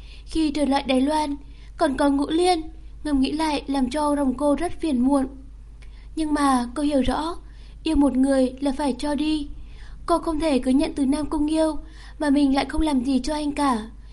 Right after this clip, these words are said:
Như vậy quá ích kỷ, sớm muộn gì anh cũng sẽ mệt mỏi, cũng giống như cô và anh lúc trước. Còn nữa,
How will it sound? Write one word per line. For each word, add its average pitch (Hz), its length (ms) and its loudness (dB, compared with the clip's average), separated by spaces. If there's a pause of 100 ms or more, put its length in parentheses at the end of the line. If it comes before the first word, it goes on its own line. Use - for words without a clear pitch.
(240)
Như 294 140 0
vậy 294 300 2
quá - 140 0
ích 359 200 -4
kỷ, 247 340 0 (360)
sớm 269 220 2
muộn 330 180 2
gì 262 340 2
anh 294 200 0
cũng 285 120 -2
sẽ - 160 -4
mệt 320 240 0
mỏi, 262 340 0 (600)
cũng 330 260 -2
giống 269 220 4
như 302 180 2
cô 311 240 2
và 277 160 0
anh 285 180 2
lúc 339 200 0
trước. 392 320 2 (440)
Còn 285 200 4
nữa, 349 280 0